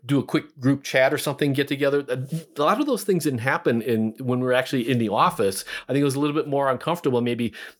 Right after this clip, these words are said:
getting up and knocking on someone's door or walking, whereas now you can just, you can just shoot them a message and then they'll respond when they're comfortable. So in some ways, I think, um,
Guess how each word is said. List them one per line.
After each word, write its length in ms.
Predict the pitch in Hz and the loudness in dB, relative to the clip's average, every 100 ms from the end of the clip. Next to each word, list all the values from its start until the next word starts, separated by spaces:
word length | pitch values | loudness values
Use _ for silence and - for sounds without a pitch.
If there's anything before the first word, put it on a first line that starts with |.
| 117 | 0
getting 260 | 123 123 | 2 2
up 100 | 127 | 0
and 120 | 120 113 | 0 0
knocking 360 | 120 123 131 | 0 0 0
on 80 | 120 | 0
someone's 400 | 127 117 107 104 | 0 0 -2 -4
door 260 | - 127 127 | -2 2 2
or 60 | |
walking, 420 | 113 117 - 127 | 2 -2 -2 -2
whereas 200 | 120 113 | 0 0
now 160 | 117 135 | 0 0
you 140 | 127 | 0
can 80 | 127 | -2
just, 100 | 113 - - - | -4 -6 -10 0
you 80 | |
can 80 | 170 | 2
just 120 | 135 | 2
shoot 180 | - 190 | 2 0
them 100 | 165 | 0
a 60 | 135 | 0
message 520 | 139 165 175 160 156 | 0 0 0 0 0
and 220 | 127 123 | -2 -2
then 220 | 131 127 - _ | -2 -4 -6 _
they'll 180 | 147 151 | 0 0
respond 420 | 135 - 135 135 | 0 -2 -2 0
when 100 | 135 | 0
they're 100 | 117 | 0
comfortable. 600 | - 131 - 147 143 139 | 0 -4 -2 -2 0 -2
So 380 | - 139 123 113 - - - | 0 0 2 0 -10 -14 0
in 100 | 147 | 0
some 300 | - 185 247 | 2 0 2
ways, 260 | 156 120 | 2 0
I 140 | 110 147 | 0 -4
think, 400 | - 156 147 - | 0 -2 0 0
um, 400 | 123 117 113 | 2 2 -2